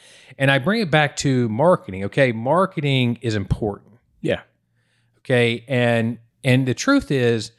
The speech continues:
Speaker 1: we kinda come into this world with what I consider a base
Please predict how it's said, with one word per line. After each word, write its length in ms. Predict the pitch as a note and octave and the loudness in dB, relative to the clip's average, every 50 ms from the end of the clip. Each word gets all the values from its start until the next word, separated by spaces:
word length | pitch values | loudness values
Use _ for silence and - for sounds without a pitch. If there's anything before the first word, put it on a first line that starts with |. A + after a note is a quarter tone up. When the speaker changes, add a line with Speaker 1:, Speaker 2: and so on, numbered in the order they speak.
| _ _ _ _ _ _ _ _ _ - - - C#3+ | _ _ _ _ _ _ _ _ _ -20 -20 -16 -8
Speaker 1:
we 180 | D3 - B3 C4+ | -4 -2 -2 -2
kinda 280 | - - D4 D#4+ A#3 | 0 -2 2 2 2
come 480 | - - - - - - G#3 G3+ F#3+ F3+ | 0 0 -6 -10 -4 0 0 0 0 0
into 580 | D3+ D#3 E3+ E3+ E3 D3+ - - D3 C3+ B2 A#2 | 0 0 0 0 -2 -4 -6 -6 -8 -6 -6 -6
this 360 | A#2 A2+ G#2+ A2 - - - | -8 -8 -10 -12 -14 -12 -10
world 720 | A2 G#2+ A2+ B2 B2+ C3 C3 B2+ A#2+ A2+ G#2+ G2+ G2 F#2+ _ _ _ _ _ _ _ _ - | -8 -2 0 0 2 2 2 2 2 2 2 0 -2 -4 _ _ _ _ _ _ _ _ -6
with 300 | - A#2 A#2 A#2 A2 A2 A#2 - | -2 2 2 2 2 0 -6 -12
what 220 | B2+ B2+ A2+ A#2 | -8 -4 -2 2
I 160 | B2+ D#3 G3 | 4 4 2
consider 640 | G3 - D3+ C3 - - - C3 A#2+ A#2+ A#2 A#2 A#2+ - | 2 0 -2 -4 -2 -2 -2 0 0 2 0 0 0 -2
a 380 | B2 A2+ G#2+ G#2+ G#2 G#2 G#2 G#2+ G#2 _ _ _ _ _ | -2 -2 -2 -2 -4 -6 -10 -16 -20 _ _ _ _ _
base 680 | - - - D#3 D#3 D#3+ D3+ - - - - - - | 2 2 4 4 2 0 -2 -6 -10 -10 -12 -16 -20